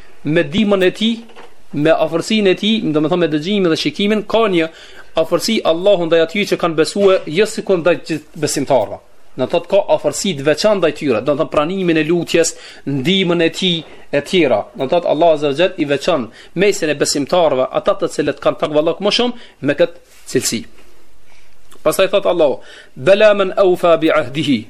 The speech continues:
Po, si jo, ata të cilët plotësojnë premtirën e tyre. "Wattaqa", ai që plotëson premtimin e tij Allahut, "wattaqa", dhe ka frikë Allahun, "fa inna Allaha yuhibbul muttaqin", ndërsa Allahu i do ata të cilët kanë frikë Allahun. Në do të përfiton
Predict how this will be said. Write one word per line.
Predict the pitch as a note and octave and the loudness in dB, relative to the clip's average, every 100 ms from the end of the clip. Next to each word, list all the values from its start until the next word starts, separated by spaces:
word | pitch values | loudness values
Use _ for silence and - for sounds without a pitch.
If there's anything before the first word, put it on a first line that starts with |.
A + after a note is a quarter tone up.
| - - - - - | -16 -16 -14 -14 -4
Po, | - D#3 | 0 2
si | - F3+ | 2 2
jo, | C#3 - D3 | 2 2 -4
ata | - G#3 | 0 0
të | G#3 - | 2 -2
cilët | F3+ E3+ | -2 -2
plotësojnë | F3 - F#3+ F3 D3 - - - | -2 0 2 0 -2 -10 -20 -4
premtirën | E3 D#3+ - F3 D#3+ | -2 -2 -2 0 0
e | E3 | -2
tyre. | D#3+ F3 B2 G#2 - - - - | -2 0 0 -2 -10 -18 -16 -2
"Wattaqa", | D#3 - - A3+ E3 B2+ - - - | -2 0 0 2 4 2 -2 -14 -4
ai | - F#3 | 0 0
që | F3+ - | -2 -4
plotëson | D#3 F#3 A3+ F3+ | -4 -2 -2 -2
premtimin | D#3 E3 D3+ | -4 -2 -2
e | C3 | -2
tij | D3+ - | -6 -2
Allahut, | C#3 D#3 D#3 F#3+ - - - | 0 2 2 0 -4 -18 -6
"wattaqa", | D3 E3 - A#3 F3+ A2+ - - - | -2 0 2 2 2 0 -4 -14 -4
dhe | C#3+ - | -4 0
ka | B3 - | 0 2
frikë | G3+ D#3 | 0 2
Allahun, | D3 D#3+ F3 G#3+ - - | 4 4 2 -2 -10 -4
"fa | D#3 | -2
inna | E3+ D#3+ D3 C3 | -2 -2 -2 0
Allaha | D3 F#3+ F3 | 2 2 2
yuhibbul | E3+ D3+ D#3+ D#3+ D#3+ | 0 -2 -2 -2 -2
muttaqin", | E3 F3+ D#3+ A3 A3+ - - - | -2 -2 -2 -4 -4 -10 -20 -4
ndërsa | - C3+ - B2+ | -2 0 0 0
Allahu | C#3 E3+ D3 | 2 2 2
i | C3+ | -2
do | C#3 | 2
ata | D#3 B2+ C3 | 2 0 -4
të | - | -2
cilët | B2+ A#2+ | -4 -2
kanë | C3 A#2 | -6 -2
frikë | C3 A#2+ G#2+ | -4 -2 -2
Allahun. | A2 G#2 G2 - - - - | 0 -2 -4 -12 -14 -14 -4
Në | D3 | 0
do | F3 | 0
të | F#3 | 0
përfiton | F#3 E3+ G#3 A3+ | -2 2 4 2